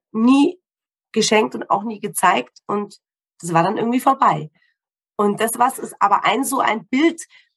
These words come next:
das ich so hab, so dieses, ich werde überhaupt nie gesehen und so wie ich bin, ist es nicht richtig, dann werde ich nicht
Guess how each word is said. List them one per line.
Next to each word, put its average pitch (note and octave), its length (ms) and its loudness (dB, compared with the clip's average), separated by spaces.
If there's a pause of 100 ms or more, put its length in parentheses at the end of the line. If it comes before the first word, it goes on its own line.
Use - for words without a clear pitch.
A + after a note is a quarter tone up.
(140)
das A3+ 160 -2
ich B3 140 -8
so G#3 220 0
hab, B3 300 2
so - 120 -10
dieses, A3+ 300 -10
ich E3+ 160 -12
werde G#3+ 160 -2
überhaupt B3 400 0
nie C#4+ 260 2
gesehen C#4+ 640 -2 (680)
und C4 220 2
so C4+ 200 -2
wie C#4+ 140 -4
ich - 280 -6
bin, C#4+ 200 0
ist A#3 160 -6
es A#3+ 180 -8
nicht D#4 380 -2 (220)
richtig, D#4+ 440 -2
dann A#3 160 -2
werde G#3+ 140 -8
ich - 180 -18
nicht D4 340 -8